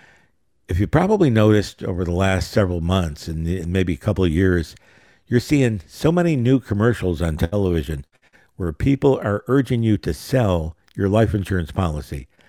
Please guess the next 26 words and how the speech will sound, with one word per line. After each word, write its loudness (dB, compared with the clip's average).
to -6
add 0
additional 0
money -2
to -4
your 4
retirement 0
plan -2
and -4
to -2
have 0
more 0
money -2
to -8
spend, -8
thinking 2
that 2
you 2
don't 2
need 4
the 4
insurance, 0
sell 2
the 2
insurance -2
policy. -6